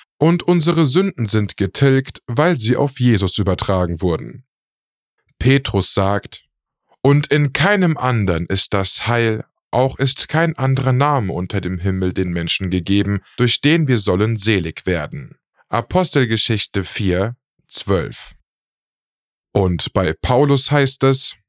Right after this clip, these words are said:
"Denn es ist ein Gott und ein Mittler zwischen Gott und den Menschen, nämlich der Mensch Christus Jesus,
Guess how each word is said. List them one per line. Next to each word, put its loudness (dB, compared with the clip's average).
"Denn 2
es 2
ist -2
ein 0
Gott 0
und -2
ein 0
Mittler 0
zwischen -4
Gott 0
und -2
den 0
Menschen, -2
nämlich -4
der -2
Mensch -2
Christus -4
Jesus, 2